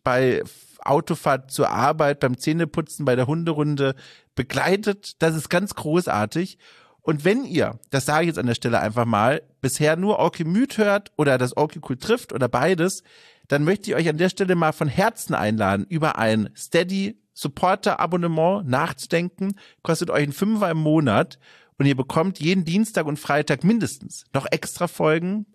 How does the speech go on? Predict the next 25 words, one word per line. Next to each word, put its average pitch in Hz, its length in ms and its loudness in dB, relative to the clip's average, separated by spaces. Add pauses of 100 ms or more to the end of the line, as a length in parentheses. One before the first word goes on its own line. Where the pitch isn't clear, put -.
alle 202 240 0
mit 214 180 -2
Herzen 165 360 -2
produziert, 160 640 -2 (460)
Formate, 147 500 0
die 156 120 -2
sich 151 140 -4
um 151 80 -4
Spielbesprechungen 175 880 0
drehen, 151 300 2
Spielekritiken, 170 960 -2
Audioreportagen, 151 1120 0 (180)
jetzt 143 240 -2
ganz 180 320 -2
neu 165 140 2
auch - 280 -2
Audio-Let's 151 560 0
Plays 185 440 0
in 156 80 -6
der 135 100 0
Form 143 260 0
von - 140 -6
Okay 151 320 0 (120)
Cool 151 120 4
spielt. 208 640 -2